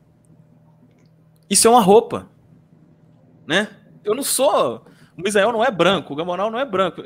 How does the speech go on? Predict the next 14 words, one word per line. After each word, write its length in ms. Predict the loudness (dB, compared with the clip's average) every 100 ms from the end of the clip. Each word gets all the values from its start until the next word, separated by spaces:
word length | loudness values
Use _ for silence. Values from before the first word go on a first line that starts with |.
| -18
é 100 | -10
uma 120 | -4 0
roupa. 440 | 0 -2 -6 -10 _ -20 -20 _ _ _ _ _
Você 100 | -4
vai, 260 | -2 -2 -6
você 240 | -10 -6
vai 540 | 0 0 0 -8 -12 -18 -12
se 300 | -4 -2 0
julgar 340 | -2 0 0
por 80 | 2
causa 140 | -2
de 80 | -2
uma 120 | -4 -2
roupa? 500 | 0 0 -2 -8